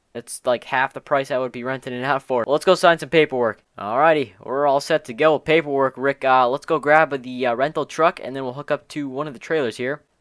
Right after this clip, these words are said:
I'm gonna take this one, so I'll grab the truck and pull it around. Fire it up. There we go. Where you at, Rick? There you are.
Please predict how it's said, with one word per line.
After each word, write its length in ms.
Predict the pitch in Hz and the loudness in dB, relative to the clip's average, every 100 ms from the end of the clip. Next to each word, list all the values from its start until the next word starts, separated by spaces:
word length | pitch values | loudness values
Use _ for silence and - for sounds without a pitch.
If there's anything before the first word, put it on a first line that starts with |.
| _ | _
I'm 80 | - | -6
gonna 120 | 143 | -6
take 380 | - 139 107 107 | -2 -4 -4 -10
this 240 | 123 120 - | -6 -6 -8
one, 220 | 107 98 | -12 -10
so 220 | - 113 | -2 0
I'll 400 | 117 151 165 156 | 4 4 4 2
grab 400 | 131 143 147 127 | 0 2 2 0
the 80 | 127 | -12
truck 320 | - 147 147 | -2 0 0
and 120 | 123 | -6
pull 200 | 143 139 | -4 -2
it 60 | 127 | 0
around. 420 | 127 131 131 123 _ - | 2 2 0 -4 _ -8
Fire 240 | 120 135 | -2 0
it 80 | 165 | 6
up. 260 | 196 - _ _ - | 6 6 _ _ -16
There 400 | 104 127 135 135 | -10 -6 -4 -6
we 80 | 131 | 0
go. 280 | 147 147 - _ _ _ - | 4 4 2 _ _ _ -8
Where 140 | 147 170 | -2 4
you 100 | 170 | 6
at, 100 | 151 | 6
Rick? 380 | 147 147 - _ _ | 6 4 2 _ _
There 180 | 135 147 | 0 2
you 100 | 135 | 4
are. 240 | 127 113 | 2 2